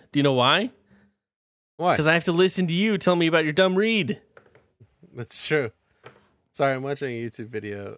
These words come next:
Speaker 2: of Numenor and Yumi, and it's just pictures of them. Well, here's the description. This is a video slideshow of Numenor and Yumi from the nineteen eighty-one cartoon series Ulysses. Enjoy.
Speaker 1: Okay.
Speaker 2: And it's just tropical dance music,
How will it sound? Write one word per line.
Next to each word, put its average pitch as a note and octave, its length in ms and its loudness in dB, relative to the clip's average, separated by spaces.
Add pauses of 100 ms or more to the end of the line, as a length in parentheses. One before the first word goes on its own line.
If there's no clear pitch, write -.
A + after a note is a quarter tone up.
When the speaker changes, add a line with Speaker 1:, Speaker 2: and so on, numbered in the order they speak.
Speaker 2:
of G#2+ 260 -18 (100)
Numenor A2+ 460 -12
and G2+ 100 -14
Yumi, G#2+ 480 -14
and A2 120 -14
it's B2 180 -16
just - 320 -14
pictures F#3 380 -12
of E3 120 -16
them. D3 360 -14 (320)
Well, F#3+ 160 -6
here's F#3 220 -8
the E3+ 100 -16
description. - 420 -14 (560)
This D3 140 -8
is F#3 120 -12
a F#3 60 -6
video D3 280 -6
slideshow A2+ 480 -8
of G2+ 80 -14
Numenor B2 360 -10
and A#2+ 80 -10
Yumi G#2 240 -12
from G#2 140 -20
the F#2+ 40 -16
nineteen G#2+ 320 -14
eighty-one G#2+ 280 -12
cartoon G2+ 340 -14
series G2 500 -14
Ulysses. G2 540 -20 (300)
Enjoy. G2 260 -16 (600)
Speaker 1:
Okay. D3 560 -2 (580)
Speaker 2:
And D3 180 -8
it's D3 140 -10
just E3+ 180 -14
tropical D3+ 920 -10 (1080)
dance D3+ 300 -10
music, C#3 380 -12